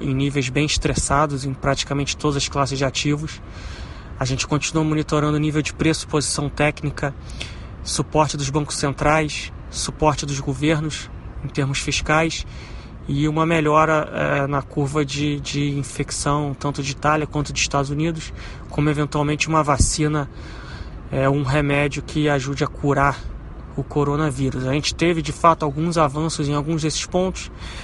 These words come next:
Claramente, os avanços não foram suficientes para estabilizar os mercados. O mercado continua dando sinais de fragilidade, que ainda não encontrou o balanceamento correto entre posição técnica, nível de preço e valuation.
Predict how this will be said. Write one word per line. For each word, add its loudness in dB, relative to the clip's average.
Claramente, 2
os 0
avanços 0
não 0
foram 0
suficientes 2
para 2
estabilizar 2
os 0
mercados. 0
O 0
mercado 2
continua 2
dando 0
sinais 0
de -4
fragilidade, 2
que -2
ainda 0
não 0
encontrou 0
o -2
balanceamento 2
correto 0
entre 0
posição 0
técnica, 0
nível 0
de -4
preço -2
e -4
valuation. 2